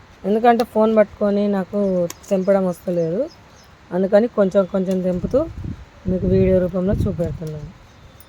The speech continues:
ఆ? ఆ, ఇదేం ఇంకొకటి చూపి-, ఇది వేరే చెట్టు. ఆ, ఇంకొకటి ఉంది ఈడ పెద్ద ఆకులో పురుగు అనేది స్టార్ట్ అయింది. ఇక మనం జల్దీ తెంపుకోవాలి ఆకులు అనేది. మళ్ళీ ఒక్కసారి అటాక్ అయిందంటే మనం ఏం చేయలేము.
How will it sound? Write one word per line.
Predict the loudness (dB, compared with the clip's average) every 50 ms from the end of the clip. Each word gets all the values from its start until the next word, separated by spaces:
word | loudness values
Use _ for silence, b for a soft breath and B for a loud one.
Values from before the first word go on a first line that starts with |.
| -20 -14 -12 -10
ఆ? | -10 -10 -12 -16 -18 -20 -20 -20 -20 -20 -20 -20 -20 -20 -20 -20 -20 -20 -20 -20 -20 -16 -14 -12 -10 -8
ఆ, | -6 -4 -2
ఇదేం | 0 0 2 2 2 0 0 -2 -6 -12 -18 -18 -16 -16 -16 -18 -20 -20 -20 -20 -20 -20 -20 -18 -12 -8
ఇంకొకటి | -6 -4 -2 -2 -2 -2 -4 -4 -6
చూపి-, | -8 -8 -8 -6
ఇది | -4 -2 0 2
వేరే | 4 6 6 6 4 2 -2
చెట్టు. | -6 -4 -2 -2 -2 -2 -4 -10 -20 -20 -20 -20 -20 -20 -20 -20 -20 -20 -20 -20 -20 -20 -20 -12 -8 -4
ఆ, | -4 -2 -2
ఇంకొకటి | -2 -2 -2 -2 -2 -4 -2 0 0 0 0
ఉంది | -2 -2 -4 -4
ఈడ | -4 -6 -6 -6 -4
పెద్ద | -4 -2 0 0
ఆకులో | 0 0 -2 -4 -6 -8 B B B B B B B -14 -4 -2
పురుగు | 0 2 4
అనేది | 4 4 2 2 2 0 0
స్టార్ట్ | -2 -2 -2 -2 -2 0
అయింది. | -2 -2 -2 -2 -2 -2
ఇక | -2
మనం | -2 -2 -4 -4 -4
జల్దీ | -4 -4 -2 0 0 0 0 0
తెంపుకోవాలి | -2 -4 -4 -6 -6 -6 -6 -4 -4 -6
ఆకులు | -6 -8 -8 -8 -8 -8
అనేది. | -6 -6 -6 -6 -6 -6 -6 -8 B B B B B B B B B B B -18 -12 -8
మళ్ళీ | -4 -2 0 0
ఒక్కసారి | -2 -2 -4 -4 -2 0 0 0 0
అటాక్ | 0 0 0 -2 -2 -2 -2
అయిందంటే | -4 -2 -2 -4 -4 -4 -4 -4
మనం | -4 -4 -6 -8 -8 -6
ఏం | -4 -4 -4 -2 -2 -2
చేయలేము. | -2 0 0 0 0 0 -2 -4